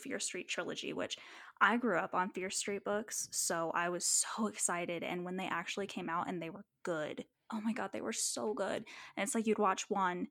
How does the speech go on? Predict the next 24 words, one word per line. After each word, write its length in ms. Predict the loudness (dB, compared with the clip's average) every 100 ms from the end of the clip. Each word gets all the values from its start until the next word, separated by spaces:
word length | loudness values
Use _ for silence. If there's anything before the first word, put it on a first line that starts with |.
| -8 -10 -2
and 100 | 0
you'd 60 |
be 60 | 2
like, 160 | 2 6
"I 60 | 8
don't 120 | 8
even 160 | 8
wanna 160 | 6 4
move 120 | 2
on 120 | 0
to 80 | 0
the 80 | -2
next 200 | -2 -2
one." 140 | -2 2
And 140 | 6
then 80 | 6
the 80 | 6
next 220 | 4 2
one 100 | 0
was 160 | 0 -2
just 300 | 0 0 -2
as 140 | -4
good, 320 | -2 -4 -4 -4
and 360 | -2 -2 -4